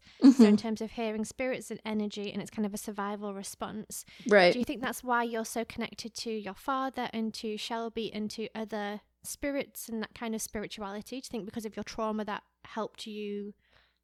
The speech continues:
Speaker 1: in your spiritual
Speaker 2: Definitely.
Speaker 1: sense?
Speaker 2: I think, um, so feeling, having the memory of my guide from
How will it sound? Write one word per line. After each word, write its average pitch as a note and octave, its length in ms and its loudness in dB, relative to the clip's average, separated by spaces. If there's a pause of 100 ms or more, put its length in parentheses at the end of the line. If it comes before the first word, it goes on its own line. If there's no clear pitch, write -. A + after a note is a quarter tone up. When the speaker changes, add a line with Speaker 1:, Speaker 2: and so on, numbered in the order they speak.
(160)
Speaker 1:
in G#3+ 100 -2
your G3 100 -4
spiritual B3 600 -4 (360)
Speaker 2:
Definitely. G3 800 10
Speaker 1:
sense? - 140 -4 (100)
Speaker 2:
I G#3 120 8
think, G3+ 600 8 (180)
um, F#3+ 480 6 (380)
so F#3+ 580 12 (720)
feeling, A3 760 10 (1800)
having A#3+ 340 12
the A#3 60 12
memory G3 440 10
of F#3+ 220 6
my E3 480 8
guide F3 500 8
from F3+ 640 4